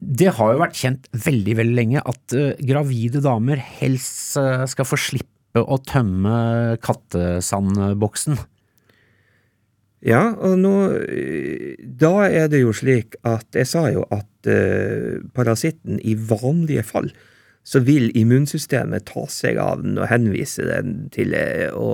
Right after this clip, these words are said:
Speaker 2: å kapsle seg inn, inn i, i, eh, noen kroppsceller og ikke skape sykdom.
Speaker 1: Mm.
Speaker 2: Kanskje atferdseffekter, men,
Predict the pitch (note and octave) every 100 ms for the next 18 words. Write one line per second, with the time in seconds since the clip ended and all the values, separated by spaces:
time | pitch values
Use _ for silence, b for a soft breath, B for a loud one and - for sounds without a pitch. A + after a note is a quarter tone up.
0 | G#2 F2+ - G#2 - - - G2 - G#2
1 | G2+ F#2+ G#2 G#2+ G2 G2+ G#2 G#2+ G#2 G2+
2 | G2+ G2+ G2+ F2+ E2+ E2 F#2+ G2 F#2 G#2
3 | - G2+ E2 - F#2 G#2+ - B B B
4 | B - - - G3+ - F3+ G#3+ C#4+ D4
5 | - - - - A#2+ F#2 G2 - C3 -
6 | B2 C3 C3+ C3+ C3 B2+ B2+ C3 B2+ -
7 | B2+ - G2+ A#2 D#3+ - C#4+ G#3 F#3+ F3+